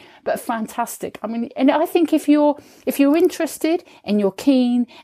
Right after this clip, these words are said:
and you say that, if that message gets out there,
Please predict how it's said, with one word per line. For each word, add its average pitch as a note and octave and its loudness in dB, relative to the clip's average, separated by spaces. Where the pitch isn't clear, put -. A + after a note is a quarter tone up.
and G3 -2
you F#3+ -4
say D#4 2
that, E3+ -2
if - -12
that G#3+ 0
message C4+ 0
gets - -4
out A3 0
there, F3 -2